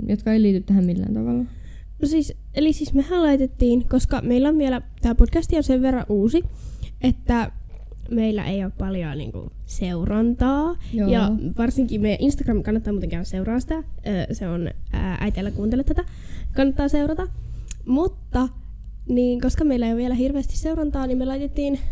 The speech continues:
Speaker 2: Tellonym. Tämmönen.
Speaker 1: Tellonymin linkki laitettiin mun My Storyn, ja kiitos kaikille, jotka kävitte sinne laittamassa.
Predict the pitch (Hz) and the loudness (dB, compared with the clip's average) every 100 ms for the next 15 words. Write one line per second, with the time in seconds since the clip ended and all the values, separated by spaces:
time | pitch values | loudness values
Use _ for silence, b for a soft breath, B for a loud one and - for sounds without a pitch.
0 | B - 294 262 220 196 226 - - - | B 2 4 4 4 2 0 -4 -10 -12
1 | - - - - - - - - - - | -12 -12 -10 -10 -10 -10 -10 -10 -8 -8
2 | - 220 196 185 180 - B B B - | -2 -2 0 0 -2 -4 B B B 4
3 | 311 269 254 277 294 285 277 233 233 220 | 6 6 6 6 6 6 4 2 2 2
4 | 202 208 208 254 233 208 226 247 - 240 | 2 4 4 6 6 6 4 0 0 0
5 | 240 233 233 208 208 254 240 196 - 214 | 2 2 2 0 2 2 2 0 -2 -2
6 | 233 226 208 190 185 - 220 202 196 202 | 0 0 2 2 0 -4 -2 0 0 0
7 | 180 180 170 175 175 175 220 - 247 247 | 2 2 2 2 2 2 0 0 2 2
8 | 240 - 233 | 0 -2 -2